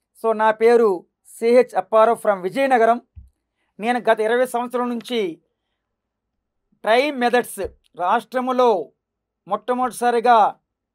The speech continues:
ట్రై మెథడ్స్, మొట్టమొదటిసారిగా ట్రై మెథడ్స్ చెప్పే ఫ్యాకల్టీ నేను. So, రెండు వేల రెండు, రెండు వేల ఒకటి, రెండు వేల రెండు, రెండు వేల ఒకటి, రెండు వేల రెండులో మొట్టమొదటిసారిగా ఈ యొక్క ట్రై మెథడ్స్ అనే ఒక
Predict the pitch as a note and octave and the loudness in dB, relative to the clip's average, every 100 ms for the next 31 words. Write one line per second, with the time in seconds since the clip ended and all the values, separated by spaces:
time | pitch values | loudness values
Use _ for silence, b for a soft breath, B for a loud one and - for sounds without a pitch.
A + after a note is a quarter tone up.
0 | - G#3+ A3+ A3+ A3+ F#3+ - G#3+ D#3+ _ | -2 0 0 -2 -4 -6 -6 -6 -6 _
1 | _ _ _ _ _ _ _ _ _ _ | _ _ _ _ _ _ _ _ _ _
2 | F#3+ G#3+ C#4 C#4 C4+ G#3 B3+ B3 B3 G3+ | -8 -4 -4 -2 -4 0 0 4 2 0
3 | _ - A#3 A#3+ A#3+ A#3+ G3 - G#3 D#3 | _ -6 -4 -2 -2 -4 -6 -4 -4 -4
4 | _ _ _ _ - A3 - A3 G3+ F#3+ | _ _ _ _ -10 -6 -2 -2 -2 -4
5 | G3+ G#3+ G3+ G3 G3 F#3+ G#3+ - _ _ | 0 0 -2 -8 -10 -10 -12 -14 _ _
6 | _ _ _ _ G#3 A3 B3 C4 C4 A3+ | _ _ _ _ -6 0 2 4 2 0
7 | A3+ G#3 G#3+ B3 C4 B3+ G#3 B3 A#3 C4 | -2 -4 0 2 4 4 0 -4 -4 -6
8 | B3 F3+ A3+ A3+ A3+ A#3 A#3 F3 _ _ | -6 -2 0 0 -2 2 2 0 _ _
9 | _ G3+ B3 B3+ A3 B3 G3+ C4 A#3 A#3 | _ -4 0 0 0 -2 -4 -6 -2 -2
10 | A#3+ G#3+ A3+ B3 A#3 F3+ _ _ _ E3+ | 0 -2 0 2 2 0 _ _ _ -10
11 | G3+ - A3+ A3+ A3+ A3+ A3 G3 D#3+ b | -8 -6 -6 -6 -2 0 2 2 0 b
12 | b F3+ G3+ F#3+ _ A3 B3 D4 A3 G#3 | b -10 -6 -8 _ -2 0 -2 -8 -6
13 | A#3 C#4 A#3 B3 B3 A#3+ | 0 0 0 -4 -2 -2